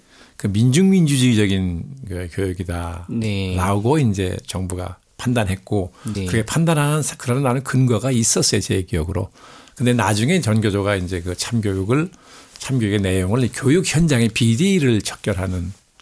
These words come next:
Speaker 2: 네.
Speaker 1: 네, 이거를 이제 바꿨죠. 예. 그래서 그 다음에는 이제 학부형들한테 굉장히 설득력이 생겼다고 보는데
Speaker 2: 네.
Speaker 1: 어쨌든 요즘에 이제 역사 논쟁이 벌어지고 하는 이런 것도 하나의 배경적 요인 아닌가 짐작해 볼 수 있는데
Speaker 2: 네.
Speaker 1: 어쨌든 이제 그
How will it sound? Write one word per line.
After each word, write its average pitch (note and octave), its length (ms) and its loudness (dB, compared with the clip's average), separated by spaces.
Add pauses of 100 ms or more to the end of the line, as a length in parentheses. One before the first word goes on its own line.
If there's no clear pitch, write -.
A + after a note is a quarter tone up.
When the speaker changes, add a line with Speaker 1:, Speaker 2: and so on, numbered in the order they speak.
Speaker 2:
네. A#2+ 140 -4
Speaker 1:
네, F#2+ 200 0
이거를 G2+ 360 0
이제 F#2+ 320 -4
바꿨죠. A2 720 -2 (220)
예. G2+ 160 -6 (160)
그래서 - 220 -4
그 A#2+ 100 -4
다음에는 B2 380 4
이제 G#2 160 0 (340)
학부형들한테 G#2+ 560 0
굉장히 G2 240 -6
설득력이 G2+ 680 -2 (200)
생겼다고 - 580 -6
보는데 G#2 380 -6 (340)
Speaker 2:
네. A2 80 -4
Speaker 1:
어쨌든 D3 560 2
요즘에 C#3+ 380 4
이제 D3 160 4
역사 A2 260 2
논쟁이 C#3+ 480 4
벌어지고 A2+ 460 2
하는 A#2 180 4
이런 G#2 260 2
것도 G#2+ 320 -2
하나의 G#2 280 -2
배경적 G2 480 -2
요인 G2 240 -2
아닌가 F#2 340 -2
짐작해 G2 380 -6
볼 F#2+ 160 -6
수 - 140 -10
있는데 G2 420 -4 (180)
Speaker 2:
네. B2+ 140 -4
Speaker 1:
어쨌든 C3 720 0
이제 G#2+ 200 2 (120)
그 G#2 260 -2